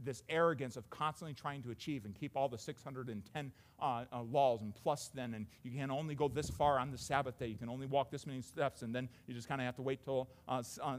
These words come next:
sunset before you can go any further, <laughs> you know. All these laws that are going on that they were dominated by, and they, they rejected Jesus Christ and kept on with that. That could give them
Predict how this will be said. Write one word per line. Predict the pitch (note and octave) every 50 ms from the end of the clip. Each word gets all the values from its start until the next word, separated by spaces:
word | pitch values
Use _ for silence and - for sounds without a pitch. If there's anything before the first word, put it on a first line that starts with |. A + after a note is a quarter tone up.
| C3+ -
sunset | B2 - - D#3 D3 C3 - D3+ C3+ C3 -
before | - C#3+ C#3 B2+ - - C#3 C3
you | B2
can | C3+ C3+
go | C3+ C3+ C#3+
any | C#3 B2+
further, | - E3 D3+ - - -
<laughs> | D3
you | C3+
know. | D3 E3 D#3+ - - - - - -
All | E3+ F3 G3 G#3+ A3+ A#3 A3+
these | G#3+ G3+ D#3 D3
laws | D#3+ E3+ F#3 G#3+ A3+ A3+ A3+ G#3 D3 C#3
that | E3 D3+
are | D#3+
going | D#3 D#3+ E3+ F3 E3+
on | E3+ E3+ F3 D#3+
that | D3+ D3
they | - E3+
were | E3+ D#3+ D3
dominated | B2+ - - D#3+ E3+ G3+ A3 G3+ F3 D3+ C#3 C#3 B2
by, | C3 C3+ C3 B2+ - - - - -
and | E3 D#3 C3+ A#2
they, | E3+ F3 F#3 F#3 F#3+ F#3 F#3 - -
they | - D#3
rejected | D3 C#3 C3+ B2 - - E3+ F3 F3 - G3 F3 C#3
Jesus | - F3 F3 D3+ F3 F3 -
Christ | - - D#3+ C3+ A#2 A2+ G#2 - - - - - - - - - - - - - - - - - - - - -
and | A2+ A2 G#2
kept | - B2 - - B2
on | A#2 A2
with | G#2+ G2+ - -
that. | A2 F#2+ F2 - - - -
That | B2+ A#2+ -
could | C#3+ C3 B2+ -
give | C3+ B2+ G#2+ G#2
them | A#2 A2+ A2